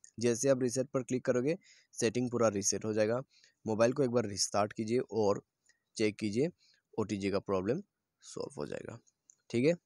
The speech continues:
तो बस ये पूरा कंप्लीट सॉल्यूशन आप ट्राई करके देखें, इससे आपका प्रॉब्लम definitely सॉल्व हो जाएगा। साथ ही साथ दोस्तों आपका जो डिवाइस का सॉफ्टवेयर है उसको भी अपडेट ज़रूर करें। तो सिस्टम अपडेट दोस्तों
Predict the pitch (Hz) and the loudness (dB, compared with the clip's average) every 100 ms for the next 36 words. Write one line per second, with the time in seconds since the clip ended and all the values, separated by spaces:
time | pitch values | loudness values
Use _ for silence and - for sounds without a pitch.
0 | _ _ 113 101 101 147 - - _ 120 | _ _ -2 2 4 4 4 -2 _ -8
1 | 107 127 147 - 117 120 120 - 104 110 | 0 2 2 0 2 2 2 -2 -2 -2
2 | 120 110 107 120 113 113 - 92 98 101 | -2 0 -2 -2 -4 -4 0 0 2 0
3 | - 107 98 - 139 160 _ - - _ | -4 -2 -2 0 -2 -2 _ -20 -20 _
4 | 120 - 127 113 - 117 113 101 107 120 | -8 -4 0 0 0 -2 2 4 4 2
5 | 101 - 101 95 95 - - 120 139 135 | 0 0 -2 -2 -6 -4 2 2 2 0
6 | 143 147 139 - 101 113 127 120 120 - | 2 0 0 4 4 4 2 0 0 2
7 | 123 - 123 123 104 98 98 - 120 - | 2 2 0 2 2 2 2 2 -4 -2
8 | 101 92 - 131 135 147 - - - - | -2 0 2 2 2 -2 -6 -20 -20 -2
9 | 165 151 156 139 113 98 101 110 - - | 0 2 2 6 6 6 4 4 2 -14
10 | _ _ _ - 104 98 87 76 - 120 | _ _ _ -6 2 2 2 -4 -6 -8
11 | - _ _ _ - 135 - 110 - 143 | -16 _ _ _ -2 0 0 -4 -2 -2
12 | 160 - 101 107 120 120 113 - 135 | -2 2 2 2 0 2 -2 -2 -2